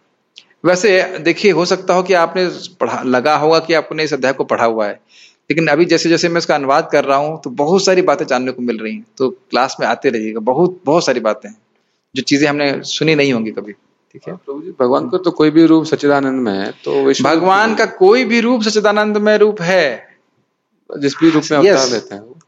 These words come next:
Speaker 2: तो
Speaker 1: जिस भी रूप में अवतार लेते हैं, यस, लेकिन विराट रूप सच्चिदानंद नहीं है। अभी हम लोग भागवत में पढ़ाया था ना, प्रति-, प्रथम स्कंद के तीसरे अध्याय में आखिरी में वही बात बोल रहे हैं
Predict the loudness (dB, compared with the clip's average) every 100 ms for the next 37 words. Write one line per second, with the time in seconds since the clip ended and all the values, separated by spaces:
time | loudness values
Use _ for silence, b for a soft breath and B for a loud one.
0 | _ _ -6 -2 0 0 2 2 4 2
1 | 0 0 0 0 -2 -4 0 2 2 0
2 | -6 -6 -4 0 0 2 0 0 -2 -2
3 | -2 -4 -2 -6 -6 -8 -12 -16 _ _
4 | _ _ _ _ _ _ _ _ _ _
5 | _ -2 -2 -4 -4 -2 0 0 2 0
6 | 0 -2 0 0 2 0 -2 -2 -2 -2
7 | -2 -4 -4 -4 -2 -4 -2 -2 0 0
8 | 0 0 -2 0 0 0 -2 -2 2 2
9 | 2 0 2 0 0 -6 -12